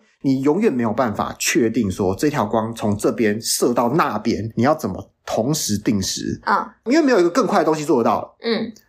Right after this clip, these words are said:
Speaker 1: 对不对？
Speaker 2: 就是我们测法都是从 A 点，然后光出发到 B 点，再回到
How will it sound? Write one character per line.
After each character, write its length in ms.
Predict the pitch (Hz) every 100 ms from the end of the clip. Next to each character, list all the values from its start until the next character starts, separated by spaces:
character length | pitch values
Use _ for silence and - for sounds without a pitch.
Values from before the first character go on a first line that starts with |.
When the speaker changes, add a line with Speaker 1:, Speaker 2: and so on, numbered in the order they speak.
| _ -
Speaker 1:
对 100 | 120
不 40 |
对？ 60 | 110
Speaker 2:
就 80 | 349
是 100 | 349
我 140 | 359
们 140 | 240 202
测 200 | 202 285
法 160 | 240 170
都 140 | 214
是 140 | 233
从 180 | 240 220 170
A 320 | - 208 220 226
点， 320 | 196 - 220 - _ _
然 120 | 170
后 80 | 185 202
光 240 | 196 185
出 220 | 208 - 190
发 240 | 190 175
到 160 | 180 196
B 240 | 202 196
点， 220 | 190 170
再 120 | -
回 140 | 202
到 80 | -